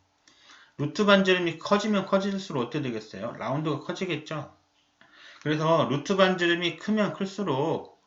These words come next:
아니, 적당히 커야겠죠, 당연히. 루트, 루트 반지름이 크면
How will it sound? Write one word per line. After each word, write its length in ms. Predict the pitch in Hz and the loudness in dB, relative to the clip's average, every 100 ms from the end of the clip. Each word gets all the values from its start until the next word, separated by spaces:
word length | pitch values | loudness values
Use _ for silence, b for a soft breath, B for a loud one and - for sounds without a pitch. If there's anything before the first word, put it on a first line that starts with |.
| - | -14
아니, 240 | - 101 - - | -10 -10 -12 -18
적당히 420 | - - 165 156 | -12 -2 0 0
커야겠죠, 540 | 160 170 196 208 107 | 0 -2 -2 -6 -8
당연히. 580 | 98 98 104 95 139 - _ _ _ | -8 -10 -10 -8 -8 -10 _ _ _
루트, 260 | 104 - 143 | -16 -8 -8
루트 440 | 139 - 110 151 | -6 -10 -10 -4
반지름이 380 | 143 135 131 127 | -4 -4 -8 -6
크면 560 | - 190 185 123 - | -2 0 2 0 -4